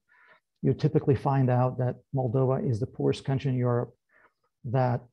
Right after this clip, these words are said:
uh, it was part of the Soviet bloc, that in some reports, it is ranked as the unhappiest, uh, country in the world. Uh, but that's how the media,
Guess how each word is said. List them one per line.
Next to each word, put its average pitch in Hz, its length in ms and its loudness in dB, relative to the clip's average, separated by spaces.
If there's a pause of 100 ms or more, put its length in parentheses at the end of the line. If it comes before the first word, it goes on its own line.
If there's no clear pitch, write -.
uh, 120 300 0
it 143 60 -2
was 131 160 -2
part 135 240 2
of 120 80 0
the 120 60 -2
Soviet 123 320 0
bloc, 120 420 -4 (420)
that 123 380 -2 (560)
in 143 100 0
some 156 240 4
reports, 151 720 2
it 139 100 0
is 120 160 2
ranked 135 300 2
as 120 220 -2
the 127 180 0
unhappiest, 135 840 -2
uh, 131 180 -4 (100)
country 139 300 2
in 135 60 2
the 131 80 2
world. 127 440 0 (880)
Uh, 139 260 -2 (200)
but 156 280 4 (580)
that's 160 340 4
how 147 360 4
the 151 160 2
media, 143 600 2